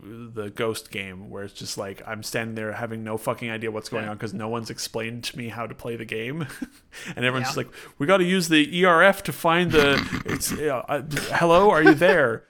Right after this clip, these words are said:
Speaker 1: "Speak,
Speaker 3: Yeah.
Speaker 1: speak." And I'm just like, "What the fuck is going on? What is the point of this game? What are we doing?" And everyone's like, "Oh, we did it, Jameson. Come on, we're leaving." And I'm like, "Uh." <laughs>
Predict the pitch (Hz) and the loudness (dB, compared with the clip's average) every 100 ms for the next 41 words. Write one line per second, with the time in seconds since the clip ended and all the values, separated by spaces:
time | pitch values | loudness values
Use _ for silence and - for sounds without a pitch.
0 | _ - - - 220 202 117 107 147 220 | _ -18 -14 -2 0 0 2 2 2 0
1 | 180 185 135 139 120 143 - 156 151 135 | 2 2 2 -4 0 0 -2 -2 0 0
2 | 135 131 131 131 127 113 123 143 135 143 | -2 0 0 2 2 2 0 0 0 -2
3 | 151 139 135 135 143 113 127 139 143 143 | -2 -2 -4 -4 -2 0 2 2 2 2
4 | 139 120 120 127 139 131 156 226 196 247 | 2 2 0 0 -2 0 2 4 4 2
5 | 208 185 165 160 147 202 208 170 165 214 | 2 2 0 -2 -4 -2 0 0 0 0
6 | 170 156 143 143 113 240 226 226 214 220 | 2 0 0 -4 -2 2 4 4 6 4
7 | - 359 - | 4 0 2